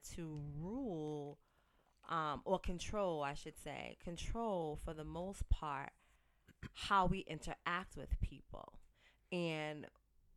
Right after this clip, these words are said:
sometimes we misconstrue those interactions with actual check-ins and connecting. So I'm saying I want to move past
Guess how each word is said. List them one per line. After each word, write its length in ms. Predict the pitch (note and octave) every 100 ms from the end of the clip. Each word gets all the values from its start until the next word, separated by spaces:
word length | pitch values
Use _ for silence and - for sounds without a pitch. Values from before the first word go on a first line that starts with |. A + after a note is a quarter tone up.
| - -
sometimes 1120 | - G#3+ G#3 G3 - G#3+ A3 F3+ D#3 D#3 D#3+
we 120 | F3
misconstrue 760 | E3+ D#3+ - E3 - - G#3 G3+
those 220 | D#3+ D#3
interactions 1040 | D3+ D#3 - - F3+ G#3 - - D3 C3
with 240 | D3+ D3 D3 -
actual 520 | E3 E3 - - D#3+ D#3
check-ins 960 | - G#3 G3 - E3 C3+ C3+ C#3 - - - - _ _ E3+
and 600 | D#3+ D3+ D3 C#3+ C3 - _ _ _
connecting. 720 | - E3 E3+ D#3+ - - - - - - - _ _ - _ - _ _ - _ _ _ _ _ _ _ _ _ _ _ _ _ _ - -
So 80 | F3
I'm 240 | D3+ F3+
saying 340 | G#3+ F3 D#3+ D#3
I 140 | E3 F#3
want 280 | F3+ E3
to 100 | -
move 260 | E3 D#3 - -
past 420 | - G#3+ A3+